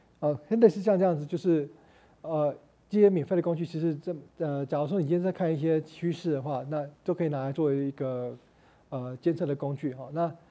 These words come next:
呃，当然常规稳定的话，你可能就是需要更，做更多的一些实验，比如，呃，你要去挑选更，更适好的，更适合的一些关键字的组合。那你要选，选择，选择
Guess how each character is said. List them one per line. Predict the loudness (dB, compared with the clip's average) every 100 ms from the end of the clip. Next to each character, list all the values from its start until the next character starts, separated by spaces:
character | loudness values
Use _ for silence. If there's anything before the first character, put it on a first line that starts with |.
| _ _ _ _ _
呃， | 0
当 | 2 2
然 |
常 | 2 4
规 | 4
稳 | 4 2
定 | 0
的 |
话， | 2
你 | 0
可 | -4
能 | -6
就 | -6
是 | -6
需 | -2
要 | -2
更， | 0 -2
做 | 0 0
更 | -2
多 | -2 -2
的 |
一 | -4
些 | -6
实 | -8 -10 -6
验， | -6 -8 -6
比 | -4
如， | -2 -6
呃， | -10
你 | -6
要 | -4
去 | -4 -6
挑 | -6
选 | -6 -8 -10
更， | -16
更 | -6 -6
适 | -6 -6
好 | -6
的， | -8 -10 -4
更 | -2
适 | 0 -2
合 | -2
的 | -2
一 |
些 | -4
关 | -4 -4
键 | -2
字 | -4
的 | -4
组 | -8 -14
合。 | -10 -8 -8 -12 _ _ -20 _
那 | 0 0 0
你 | -4
要 | -4
选， | -6 -14 -16 _ _
选 | -4 -2
择， | -2 -2 -6
选 | -8 -8 -2
择 | -2